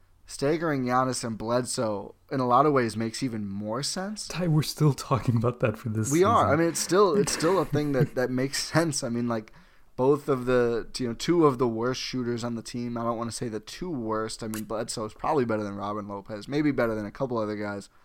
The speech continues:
Speaker 1: um, right now. I have to really look. And
Speaker 2: Robin Lopez ended the season on a hot stretch.
Speaker 1: That's true. <laughs> That, that's very true. Um, but whatever.
Speaker 2: Sorry, ended the postponed season.
Speaker 1: Yes,
Speaker 2: Not
Speaker 1: yeah,
Speaker 2: ended.
Speaker 1: ended the,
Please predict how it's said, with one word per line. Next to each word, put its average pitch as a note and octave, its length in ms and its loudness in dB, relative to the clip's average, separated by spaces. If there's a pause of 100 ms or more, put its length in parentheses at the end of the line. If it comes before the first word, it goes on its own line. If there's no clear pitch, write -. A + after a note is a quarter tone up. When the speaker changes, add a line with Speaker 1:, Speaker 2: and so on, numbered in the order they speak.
(340)
Speaker 1:
um, F#2+ 460 -10
right A#2 220 0
now. G#2 160 -2
I A#2+ 40 0
have C#3 100 -4
to C3 100 -6
really A2+ 160 0
look. G#2 320 -4
And G#2 160 -6
Speaker 2:
Robin E3+ 380 2
Lopez C3+ 440 0
ended C3 280 4
the B2+ 80 0
season A2+ 380 0
on G2 120 0
a G2 80 -2
hot G#2 220 -2
stretch. - 420 -8
Speaker 1:
That's C#3 200 -2
true. C#3+ 340 2
<laughs> - 80 -20
That, A#2 160 0 (300)
that's G#2 180 -12
very G#2+ 240 -12
true. G2+ 220 -12 (440)
Um, G#2+ 360 -2
but D#3 180 0
whatever. A#2 420 0 (220)
Speaker 2:
Sorry, A2+ 340 2
ended A#2+ 300 2
the A#2 80 0
postponed A2 520 0
season. - 200 -2
Speaker 1:
Yes, G2+ 360 -4
Speaker 2:
Not C3 100 -4
Speaker 1:
yeah, A#2 80 -2
Speaker 2:
ended. B2+ 160 -2
Speaker 1:
ended C#3 280 2
the, G#2+ 360 -2